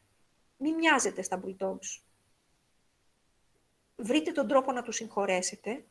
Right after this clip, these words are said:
αλλά θέλω να κατανοήσετε και κάτι άλλο. Είναι τόσο πολύτιμοι. Είναι τόσο πολύτιμοι. Αυτή τη στιγμή, αν δεν ήταν αυτοί να με πεισμώσουν, αν δεν ήταν αυτοί να με,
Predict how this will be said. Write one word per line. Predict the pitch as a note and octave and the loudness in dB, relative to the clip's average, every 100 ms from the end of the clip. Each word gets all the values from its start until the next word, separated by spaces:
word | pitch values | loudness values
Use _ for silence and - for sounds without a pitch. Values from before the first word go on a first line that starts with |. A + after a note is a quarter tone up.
| _ _ - - - | _ _ -20 -20 -10
αλλά | - G#3 | -4 -2
θέλω | G#3 C4 | -2 -4
να | D#4 | -4
κατανοήσετε | D#4 C4 A#3 A#3+ B3+ | -4 -4 -2 -4 -6
και | - A3+ | -8 -4
κάτι | B3 B3 | -2 -2
άλλο. | G#3+ G3+ G#3 | -4 -6 -12
Είναι | C4 F4 - - | -16 -14 -14 -10
τόσο | D#4 - F4 | -2 0 2
πολύτιμοι. | F#4 E4 D4+ - E3+ E3 F#3 _ _ _ | 4 6 6 2 -4 -8 -12 _ _ _
Είναι | - G#4 G#4+ A4 - | 6 8 8 6 2
τόσο | F#4+ F#4 - F4+ | 4 4 2 2
πολύτιμοι. | C#4+ A3+ G3 F#3+ - - - _ _ _ - | 4 4 2 0 -8 -14 -20 _ _ _ -6
Αυτή | A3+ - E4 | -4 0 2
τη | F4 | 2
στιγμή, | D4 C4+ | 0 -2
αν | D4 | -2
δεν | D4 D4+ | -2 -4
ήταν | E4 C4+ | -2 -2
αυτοί | A#3 D4+ | -2 -4
να | D4 | -2
με | B3+ | -2
πεισμώσουν, | G#3+ G#3 G#3+ B3 B3 - F#3+ - - - - | 0 -2 0 0 0 -4 -8 -14 -16 -10 2
αν | A#3+ D4 | 4 4
δεν | D#4 | 0
ήταν | E4 E4+ | -2 -2
αυτοί | B3+ - D4 | -4 -6 -4
να | D4+ | -2
με, | D4 A#3 | -2 -4